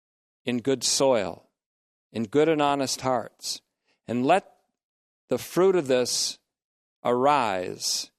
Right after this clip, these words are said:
some thirty, some sixty, some one hundred-fold. We continue to pray because the Spirit of grace and prayer is poured out upon us,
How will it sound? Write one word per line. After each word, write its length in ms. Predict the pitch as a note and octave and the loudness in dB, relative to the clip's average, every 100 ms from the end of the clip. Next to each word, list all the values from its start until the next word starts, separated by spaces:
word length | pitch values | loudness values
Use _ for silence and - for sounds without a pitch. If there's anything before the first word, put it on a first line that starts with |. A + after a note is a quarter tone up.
| _ _ - | _ _ -6
some 240 | - D#3 | -4 -2
thirty, 420 | D3 F#3+ F#3 C#3+ | -2 0 2 0
some 280 | B2 D3+ C#3+ | 0 0 -2
sixty, 600 | B2 F3 D#3+ - A#2 G#2 - _ _ _ | -2 -2 -2 -4 -6 -8 -10 _ _ _
some 460 | - - C#3 B2+ B2 | -6 0 0 0 -4
one 200 | C3+ C3+ | -6 -4
hundred-fold. 920 | A#2+ A#2+ A2+ G#2+ - A#2 G2+ F2+ A1 _ _ _ _ _ _ - | -2 -2 -2 -6 -4 -4 -2 -4 -10 _ _ _ _ _ _ -2
We 140 | C#3 | 0
continue 540 | D3 C3 - D3+ C#3+ | 0 -2 0 2 2
to 100 | B2+ | 0
pray 640 | - - E3 C#3+ G#2+ A2+ - _ _ _ _ _ _ | -4 0 4 4 2 -2 -8 _ _ _ _ _ _
because 380 | B2 - D3 B2 | -6 0 0 0
the 120 | C3 | -2
Spirit 460 | - - F3+ F3+ E3 | -4 0 2 4 2
of 180 | C#3+ - | 0 0
grace 380 | E3 D#3+ C#3 | 2 2 0
and 260 | D3 C3 A2+ _ _ | -2 -4 -6 _ _
prayer 320 | - D3+ D3 | 0 2 2
is 140 | D3 - | 0 -4
poured 300 | - D#3+ D3+ | -2 2 4
out 200 | E3 E3 | 2 0
upon 380 | - A2+ F#2+ - | -2 -4 -4 -8
us, 340 | - - | -16 -18